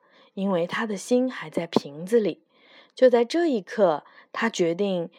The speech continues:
要把心从瓶子里面拿出来，但是她不知道要怎么样才把心拿出来，她想不起来了。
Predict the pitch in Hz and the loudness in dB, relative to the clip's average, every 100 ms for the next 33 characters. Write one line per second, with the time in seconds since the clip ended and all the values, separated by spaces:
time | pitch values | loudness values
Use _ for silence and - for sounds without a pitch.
0 | _ - 269 208 165 - - 233 240 233 | _ 0 2 0 -6 -6 0 2 2 -2
1 | 196 - 160 156 165 208 170 151 147 147 | -8 -8 -10 -10 -2 -2 -2 -6 -10 -10
2 | 147 147 196 - 233 208 - _ _ _ | -10 -8 -8 -6 -4 -4 -8 _ _ _
3 | _ - _ _ 339 330 294 - 254 247 | _ -20 _ _ 2 2 0 4 6 6
4 | 226 - _ - 359 403 415 415 427 403 | 2 -16 _ -4 4 4 6 2 4 2
5 | 311 254 277 269 - 165 160 196 226 220 | 2 2 0 0 -2 -2 0 0 0 -2
6 | - 190 180 170 196 185 156 147 175 214 | -4 -6 -6 -6 -4 -4 -4 -6 -6 -4
7 | 196 160 - - - - - - 415 - | -4 -4 -10 -20 -20 -20 -14 -6 -6 0
8 | 247 220 330 - 240 190 156 151 202 277 | -2 0 -4 -4 -4 -2 -2 -2 0 2
9 | 226 | 2